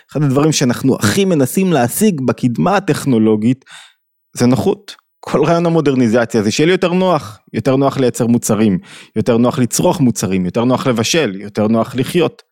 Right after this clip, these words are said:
נוח לי יותר, זאת אומרת שהחיים קלים יותר, זאת אומרת שיש לי יותר זמן לעשות ספורט,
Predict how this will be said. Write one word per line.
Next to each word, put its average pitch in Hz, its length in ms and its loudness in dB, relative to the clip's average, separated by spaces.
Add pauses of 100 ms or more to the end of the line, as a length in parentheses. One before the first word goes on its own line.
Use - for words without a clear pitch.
(240)
נוח 143 380 2
לי 143 100 2
יותר, 127 300 2
זאת 113 180 0
אומרת 127 320 2
שהחיים 127 400 -2
קלים 123 340 2
יותר, 117 320 0 (340)
זאת 185 120 -2
אומרת 233 260 2
שיש 131 160 -2
לי 165 80 4
יותר 151 240 2
זמן 120 380 0 (260)
לעשות 98 380 -12
ספורט, 135 580 0